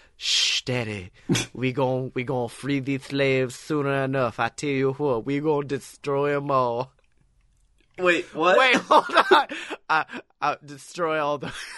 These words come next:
Speaker 1: <laughs> destroy all the people who wanna not make the slaves free. That's what I was saying. <laughs>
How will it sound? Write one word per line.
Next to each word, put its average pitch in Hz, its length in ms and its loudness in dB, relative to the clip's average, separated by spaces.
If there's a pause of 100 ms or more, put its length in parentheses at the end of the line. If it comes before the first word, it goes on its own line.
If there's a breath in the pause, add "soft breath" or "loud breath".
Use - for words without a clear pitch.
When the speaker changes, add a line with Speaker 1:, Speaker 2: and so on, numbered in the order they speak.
(220 loud breath)
Speaker 1:
<laughs> - 400 -16
destroy 165 380 -6
all 165 100 0
the 156 100 -8
people 156 320 -4
who 156 140 -4
wanna 147 260 -4 (300 loud breath)
not 160 360 4
make 151 280 -6
the 151 120 -10
slaves 151 600 -2
free. 151 320 -6
That's 143 320 -4
what 165 140 -2
I 147 200 2
was 196 160 -8
saying. 139 640 -4
<laughs> - 20 -20